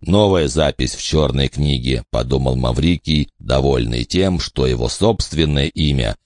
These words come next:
ни разу не было начертано на страшных страницах. Он ещё некоторое время сидел на верхней ступеньке лестницы,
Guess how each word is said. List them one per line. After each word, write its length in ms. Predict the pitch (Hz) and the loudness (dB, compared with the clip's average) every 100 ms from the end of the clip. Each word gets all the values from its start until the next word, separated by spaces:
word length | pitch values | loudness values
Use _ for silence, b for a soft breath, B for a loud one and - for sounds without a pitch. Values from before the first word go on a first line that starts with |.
| _ - | _ -2
ни 160 | 87 | 2
разу 420 | 107 98 80 69 | 4 2 2 0
не 240 | 71 71 65 | 0 0 0
было 260 | 62 64 | 0 0
начертано 680 | 64 64 - 73 64 64 62 | 0 -2 -2 -2 -2 -2 -2
на 160 | 62 60 | -2 -4
страшных 580 | - 67 67 58 62 - | -4 -2 0 -2 -6 -6
страницах. 800 | - 69 62 52 - 60 - - _ _ _ _ | -2 -2 -2 -4 -6 -6 -6 -20 _ _ _ _
Он 240 | - 87 95 | 0 2 4
ещё 400 | 92 - 85 85 | 2 0 0 0
некоторое 640 | 78 71 78 69 71 67 | 0 -2 -4 0 0 2
время 340 | 69 69 65 | 2 2 0
сидел 380 | 62 67 67 69 | -2 -2 0 0
на 160 | 65 64 | 0 0
верхней 400 | 67 62 - 64 | 0 -2 -2 -4
ступеньке 600 | - 67 65 64 58 64 | -2 -4 -2 -2 -2 -2
лестницы, 720 | 73 104 - 85 78 85 | 2 2 2 -2 0 0